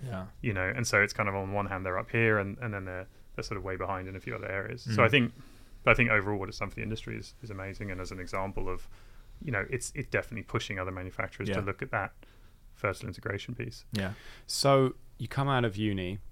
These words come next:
Speaker 3: and it seems like, based on the timelines, almost immediately out of uni, you start Vorbos.
Speaker 2: Yeah, pretty much. So I did,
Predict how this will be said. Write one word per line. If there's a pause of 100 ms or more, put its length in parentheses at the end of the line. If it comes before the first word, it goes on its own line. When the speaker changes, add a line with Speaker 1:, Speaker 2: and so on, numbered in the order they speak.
(340)
Speaker 3:
and (180)
it
seems
like,
based
on
the
timelines,
almost
immediately
out
of
uni,
you
start
Vorbos. (580)
Speaker 2:
Yeah,
pretty
much.
So
I
did,